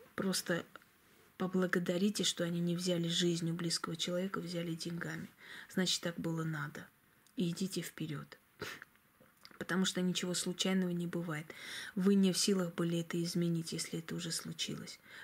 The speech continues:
Вы бы это не поменяли, не изменили ни в какую. Просто мы говорим, мы виним себя всегда. Вот если б я там предусмотрела, если б я сделала так-то, вот, а не так, вот, может быть, было бы вот то-то, это. Э, я вам ещё раз говорю,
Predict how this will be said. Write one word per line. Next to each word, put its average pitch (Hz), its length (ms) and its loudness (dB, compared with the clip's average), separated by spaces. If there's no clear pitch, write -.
Вы 190 100 6
бы 180 140 4
это 175 200 0
не 180 180 4
поменяли, 185 640 2
не 175 220 0
изменили 170 460 -2
ни 165 180 0
в - 80 -10
какую. 175 460 -8
Просто 175 340 -4
мы 180 120 0
говорим, 185 400 2
мы 180 140 0
виним 185 260 2
себя 190 280 0
всегда. 170 440 -6
Вот 180 180 2
если 185 240 2
б 185 120 -2
я 170 140 2
там 170 220 -2
предусмотрела, 185 1000 2
если 190 340 4
б 185 100 0
я 180 160 4
сделала 170 380 2
так-то, 180 420 0
вот, 170 220 -6
а 165 80 -2
не 165 140 2
так, 185 400 -2
вот, 165 200 -6
может 175 260 -2
быть, 170 220 -4
было 170 200 -4
бы 180 140 -6
вот 170 180 -6
то-то, 196 300 -2
это. 196 260 -2
Э, 180 400 0
я 180 200 2
вам 185 100 4
ещё 220 200 4
раз 208 160 0
говорю, 175 340 -4